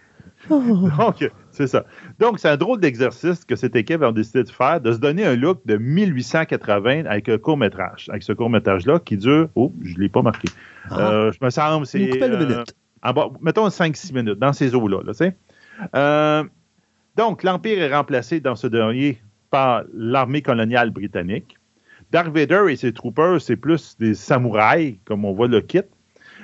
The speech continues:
Speaker 2: Euh, puis Chewbacca, ben, c'est un poodle. Donc <laughs>
Speaker 1: C'est un poodle.
Speaker 2: Un poodle. Donc, c'est,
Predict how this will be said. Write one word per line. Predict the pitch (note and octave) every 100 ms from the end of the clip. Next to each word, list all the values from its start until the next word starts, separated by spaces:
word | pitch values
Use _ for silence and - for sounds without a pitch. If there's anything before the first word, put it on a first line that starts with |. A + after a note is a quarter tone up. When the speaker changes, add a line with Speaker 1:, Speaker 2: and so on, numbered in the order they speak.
| F#3+ -
Speaker 2:
Euh, | C3 C#3 C#3 C#3 C#3 C#3+ C3+ - _
puis | D3+
Chewbacca, | C3+ F#3+ F3+ C3 G#3+
ben, | D3 C3
c'est | -
un | B2
poodle. | A2 G#2 F#2 - - E3+ -
Donc | F3 E3 -
<laughs> | A#2+ - - - - -
Speaker 1:
C'est |
un | D#3+
poodle. | E3+ D#4 D4+ C#4+ C#4 G3+ A#2+ - _ _
Speaker 2:
Un | D3
poodle. | C3+ D3 C3+ B2+ A2 - A#3 A3 D3+
Donc, | G#3+ G3 - - _ _ _ _ _ _ _ _ _
c'est, | _ - G3 D3+